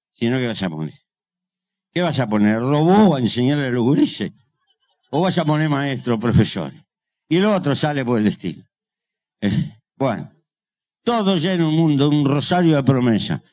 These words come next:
Y tras cartón te dicen, "Hay que bajar el precio positivo, vamos a bajar el esto". Y por el otro lado te, te amenazan que te van a meter esto y te van a meter lo. No seas malo. Yo estoy convencido,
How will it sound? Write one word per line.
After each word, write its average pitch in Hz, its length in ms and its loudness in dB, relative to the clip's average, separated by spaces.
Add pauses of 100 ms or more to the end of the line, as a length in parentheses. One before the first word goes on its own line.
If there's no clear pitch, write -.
(160)
Y 131 80 4
tras 156 200 2
cartón 160 380 4
te 143 140 4
dicen, 151 440 2 (140)
"Hay 202 140 -2
que 214 100 4
bajar 208 320 4
el 190 80 0
precio 175 320 4
positivo, 165 560 2
vamos 165 200 0
a 165 100 0
bajar 160 160 0
el 165 180 0
esto". 131 240 -4 (180)
Y 135 100 -2
por 156 140 6
el 214 140 6
otro 180 200 6
lado 190 300 4
te, 160 260 2
te - 360 -6
amenazan 165 680 2
que 143 120 2
te 131 80 2
van 147 140 2
a 131 60 -4
meter 120 280 2
esto 123 360 -2
y 110 60 0
te 107 100 0
van 113 140 2
a 110 40 4
meter 104 280 2
lo. 95 180 0 (400)
No 160 120 -4
seas 131 200 -2
malo. 107 840 0 (1700)
Yo 180 120 4
estoy 180 200 2
convencido, 165 760 4